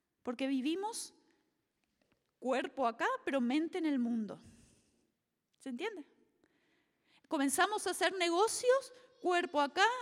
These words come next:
mente en el mundo. "No os unáis en yugo desigual". Ah, no, eso es para los, para no casarse con... Lea todo el pasaje. "No os unáis en yugo desigual".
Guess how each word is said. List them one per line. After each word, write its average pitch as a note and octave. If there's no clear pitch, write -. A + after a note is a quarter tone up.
mente F4
en E4
el D4+
mundo. A#3
"No D4
os F#4+
unáis E4+
en D4
yugo D4+
desigual". B3+
Ah, E4
no, F4
eso D#4
es E4
para D#4
los, G#3+
para B3
no B3+
casarse C4+
con... F#3+
Lea D#4
todo G4+
el F#4
pasaje. -
"No D#4
os E4
unáis F4
en C4+
yugo A3+
desigual". G#3+